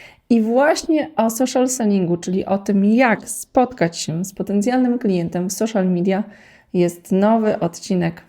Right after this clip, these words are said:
więc co? Zaczynamy. Cieszę się, słysząc Cię w kolejnym odcinku.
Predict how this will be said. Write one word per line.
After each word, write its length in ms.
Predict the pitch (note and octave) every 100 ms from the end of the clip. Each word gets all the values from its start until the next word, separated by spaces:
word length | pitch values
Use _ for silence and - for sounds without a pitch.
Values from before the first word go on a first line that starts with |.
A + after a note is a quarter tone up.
| _ B3
więc 300 | F3 F3+ -
co? 260 | D3+ C#3 - - _ _
Zaczynamy. 680 | - E3 E3 D#3 D3 - - - _ _ _ _ _ _ _ _ -
Cieszę 300 | G#3+ G#3+ G#3+
się, 220 | G#3 A3 A3
słysząc 580 | A#3 A3+ G#3 G3+ G3+
Cię 340 | - F#3 C3 F3 - -
w 120 | -
kolejnym 420 | G3 F#3+ G3 G3
odcinku. 720 | G#3+ A3+ - F#4 B3 - D#3+